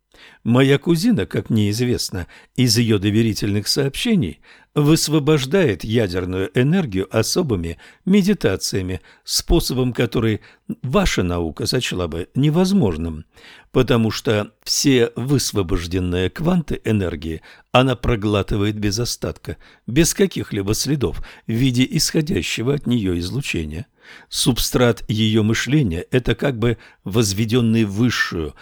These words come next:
научную степень – демон Максвелла. Как вижу, вы ничего не понимаете. А те немногие, кто понимает, не верят мне, хоть и знают, что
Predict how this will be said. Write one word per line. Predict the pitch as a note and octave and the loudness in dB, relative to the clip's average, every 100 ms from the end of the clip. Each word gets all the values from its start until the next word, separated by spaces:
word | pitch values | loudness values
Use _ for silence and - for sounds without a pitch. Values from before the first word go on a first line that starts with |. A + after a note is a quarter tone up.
| - - | -14 0
научную | A#2 A2+ G2+ F2+ - F2+ F2 D#2+ _ _ _ | 4 4 2 -2 -6 -4 -6 -6 _ _ _
степень – | - - - F#3 - E2+ D2 _ _ _ | -6 -4 2 2 0 -8 -8 _ _ _
демон | B2+ G#2 A2 D#3 C3+ C3 | -12 -2 2 2 2 0
Максвелла. | A2+ E2+ - - E2 D#2 - _ - - - | -2 -2 -6 -8 -8 -10 -14 _ -20 -20 -2
Как | A#2+ - | -2 0
вижу, | B2 G2+ G#2+ | 0 2 2
вы | G#2 | 2
ничего | G#2+ G#2 - G2 | 0 0 0 0
не | G2 F#2 | 0 0
понимаете. | A2 G#2 G#2+ G2 C#2+ - - _ - - - - | -2 0 0 -2 -4 -12 -16 _ -20 -20 -12 2
А | A#2 | 2
те | A#2 C3+ | 4 2
немногие, | A2+ A2 A2+ C3+ F#2+ F2 | 4 4 4 2 2 -2
кто | - F#2+ | -4 -6
понимает, | - G2+ F#2 E2+ E2 - - | -2 -2 -2 -4 -6 -6 0
не | C3 C#3 | 2 4
верят | G#2+ F#2+ F2 E2 - | 2 0 0 -4 -4
мне, | F#2 F#2 D#2+ - - _ | -4 -4 -6 -12 -20 _
хоть | - A3+ | -2 2
и | A3+ | 2
знают, | D#3+ A#2 G2+ A#2+ | 2 4 4 2
что | - - D#3+ | -2 0 0